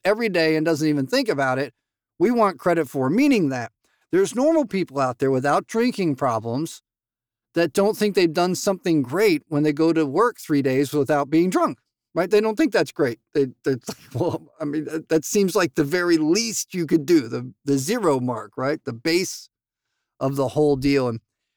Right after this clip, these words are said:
we're the kind of people that are like, "Hey, look what I did. And we got our chips and there are participation trophies," and that kind of thing.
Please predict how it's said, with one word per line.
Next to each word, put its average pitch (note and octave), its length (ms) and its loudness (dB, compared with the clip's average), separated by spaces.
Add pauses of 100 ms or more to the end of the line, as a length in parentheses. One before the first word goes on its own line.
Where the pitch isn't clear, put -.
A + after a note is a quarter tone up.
(160)
we're F3+ 120 4
the G#3 100 4
kind F#3 200 0
of D3+ 60 -2
people D#3+ 240 2
that D#3+ 60 4
are D3+ 80 2
like, D#3 180 0
"Hey, A#3 880 2
look G3+ 180 -2
what G#3+ 100 0
I F#3+ 120 2
did. F3+ 240 0
And E3 80 0
we G3 100 0
got G3+ 140 4
our F#3 120 2
chips - 340 0
and F3 100 2
there F3+ 180 2
are F3 140 2
participation D#3+ 640 0
trophies," D3+ 400 0
and D3 80 -2
that C#3+ 140 -4
kind D3 140 -2
of C#3+ 60 -4
thing. C#3+ 160 -4